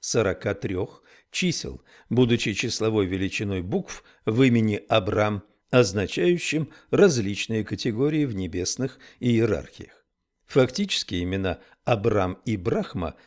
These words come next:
эквивалентны по своим числовым величинам. Таким образом,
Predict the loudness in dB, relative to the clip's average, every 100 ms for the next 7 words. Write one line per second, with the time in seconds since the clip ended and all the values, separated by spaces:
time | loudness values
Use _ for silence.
0 | _ 4 4 4 0 4 4 2 -2 -4
1 | -4 -4 -2 -2 -2 -4 -8 _ -2 0
2 | 2 2 2 0 0 -4 -4 -8 -10 -16
3 | _ _ 0 2 2 2 2 0 -2 -6